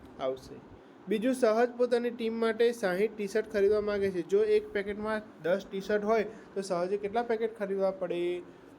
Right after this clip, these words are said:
તો તેના માટે શું કરીશું? તો સાહીઠ ભાગ્યા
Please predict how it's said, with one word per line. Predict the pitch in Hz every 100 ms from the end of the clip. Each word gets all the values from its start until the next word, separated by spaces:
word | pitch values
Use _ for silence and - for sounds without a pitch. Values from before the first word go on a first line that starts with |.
| -
તો | 202
તેના | 202 196 190
માટે | 202 196 202
શું | 233 220
કરીશું? | 196 190 208 226 - - - - - -
તો | 240 277 277 -
સાહીઠ | 175 196 208
ભાગ્યા | 165 147 175 240